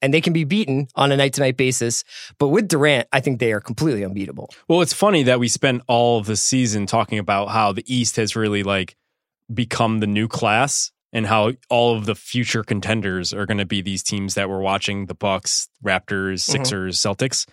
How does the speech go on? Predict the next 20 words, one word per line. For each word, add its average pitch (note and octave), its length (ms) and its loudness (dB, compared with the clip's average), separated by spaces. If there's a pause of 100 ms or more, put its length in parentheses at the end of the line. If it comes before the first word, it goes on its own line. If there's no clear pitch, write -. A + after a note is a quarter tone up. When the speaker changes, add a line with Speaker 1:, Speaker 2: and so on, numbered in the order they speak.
(460)
Speaker 2:
Are G#2+ 100 2
you B2 100 0
confident C#3+ 460 0
that A2+ 220 0
any G#2 200 0
of A2 120 0
them A#2+ 120 2
will A2 160 0
even G#2 180 -4
be G#2+ 120 -2
a F#2+ 60 0
top - 240 -4
four A2+ 200 -2
seed A2+ 240 -2
next C#3 200 0
year, D#3 100 2
considering, G#2+ 500 0
like, G2 180 -2
all G2+ 200 2
the, F#2 260 -2